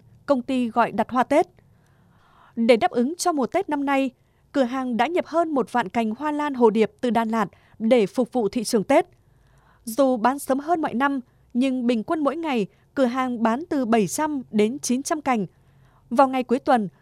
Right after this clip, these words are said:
số lượng hoa bán ra đạt từ một nghìn đến một nghìn năm trăm cành. Với số lượng bán ra nhanh, cửa hàng đã lên kế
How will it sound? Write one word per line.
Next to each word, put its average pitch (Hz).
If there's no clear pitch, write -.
số 302
lượng 330
hoa 320
bán 254
ra 311
đạt 240
từ 254
một 240
nghìn 226
đến 226
một 339
nghìn 220
năm 302
trăm 277
cành. 220
Với 247
số 311
lượng 311
bán 226
ra 302
nhanh, 269
cửa 269
hàng 247
đã 262
lên 330
kế 269